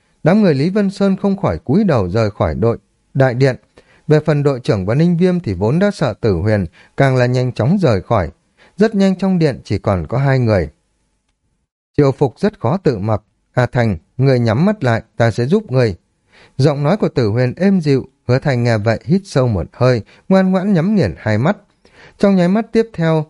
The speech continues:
Tử Huyền phất tay một cái, y phục trên người Hứa Thanh lập tức chia lìa. Trong khi thân thể Hứa Thanh chấn động, chuồn chuồng nhông như nhộng, thì từng kiện triều phục hạ xuống, dựa theo phương pháp phối hợp khác nhau,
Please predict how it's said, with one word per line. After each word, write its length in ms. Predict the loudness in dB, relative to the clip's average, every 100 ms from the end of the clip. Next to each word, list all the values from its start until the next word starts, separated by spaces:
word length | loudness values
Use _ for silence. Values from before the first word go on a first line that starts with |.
| -4
Tử 180 | 0 2
Huyền 200 | 0 0
phất 260 | -4 -4
tay 160 | -2 0
một 260 | 0 -4 -2
cái, 320 | 0 2 -2 _ -18 0
y 160 | 0 2
phục 200 | -2 -2
trên 220 | -2 0
người 160 | 0 0
Hứa 160 | -2
Thanh 320 | -2 -2 -2 -2
lập 140 | 0
tức 120 | -2 -4
chia 220 | 0 0 2
lìa. 220 | 2 0 -2 _ _ -20 _ -2
Trong 200 | -2 0
khi 320 | 0 2 0
thân 240 | -2 -4
thể 200 | -2 -2 -2
Hứa 140 | -4
Thanh 260 | -2 -2 0
chấn 280 | 0 0 2
động, 180 | 0 -2 _ _ _ -4
chuồn 320 | 0 0 -2
chuồng 300 | 0 0 0
nhông 220 | -2 0
như 140 | 2 2
nhộng, 240 | 2 -2 -4 _ _ -2
thì 100 | 0
từng 280 | 0 -2
kiện 260 | -2 -2 -2 -2
triều 180 | -2 0
phục 200 | -4 -4
hạ 240 | -2 -2 -2
xuống, 340 | 0 0 0 -4 -18 0
dựa 260 | 2 2 0
theo 120 | -2
phương 240 | 0 -2
pháp 180 | 0 -4 -2
phối 180 | 0 2
hợp 220 | 0 -2
khác 200 | -4 -4
nhau, 300 | -2 0 0